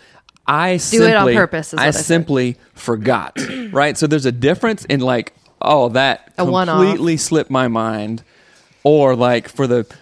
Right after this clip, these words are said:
Speaker 1: bazillionth time, I'm like, "Hey, Melanie, I will always have the water in the thing.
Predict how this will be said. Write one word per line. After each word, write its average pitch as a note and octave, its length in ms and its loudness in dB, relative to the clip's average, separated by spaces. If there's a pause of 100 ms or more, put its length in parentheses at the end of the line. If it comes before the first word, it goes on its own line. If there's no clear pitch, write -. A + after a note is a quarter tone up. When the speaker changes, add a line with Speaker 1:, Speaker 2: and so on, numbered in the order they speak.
(160)
Speaker 1:
bazillionth B2+ 760 0
time, B2 460 -4
I'm A#2+ 120 -2
like, A2+ 200 0
"Hey, C3+ 180 -2
Melanie, C#3 420 -2
I B2 100 0
will C3 140 0
always C3+ 300 0
have C#3 200 -2
the B2 80 -2
water B2+ 240 2
in B2 140 -2
the A2+ 80 -6
thing. D3+ 440 -2